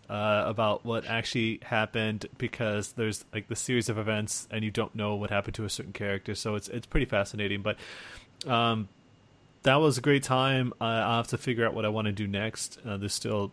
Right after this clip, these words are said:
you know, plenty of games that we could be covering on the site that I'd love to try out. Um, I've still got Thousand Arms. I probably will do something with that, 'cause I got the first disc from eBay,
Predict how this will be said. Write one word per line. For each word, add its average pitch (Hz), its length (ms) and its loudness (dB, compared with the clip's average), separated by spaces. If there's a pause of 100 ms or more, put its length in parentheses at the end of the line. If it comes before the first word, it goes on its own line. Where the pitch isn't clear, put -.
you 104 80 -6
know, 92 120 -4
plenty 110 280 -2
of 101 60 -2
games 107 280 2
that - 140 -6
we 107 100 -2
could 110 140 -6
be 104 100 -4
covering 104 340 -2
on 101 120 -2
the 107 40 -4
site 107 340 -2
that 98 120 0
I'd 95 140 0
love 98 140 -2
to - 120 -14
try 98 260 0
out. 113 260 0 (100)
Um, 98 280 -2
I've 107 200 0
still 113 180 -2
got 107 200 2
Thousand 107 280 4
Arms. 120 380 0 (100)
I 107 100 -6
probably 123 360 6
will 123 420 4
do 131 80 0
something 139 260 0
with 139 140 4
that, 135 260 6
'cause 117 140 -2
I 107 60 4
got 117 180 4
the 113 80 -2
first 113 300 2
disc 113 280 2
from 104 140 -6
eBay, 120 440 4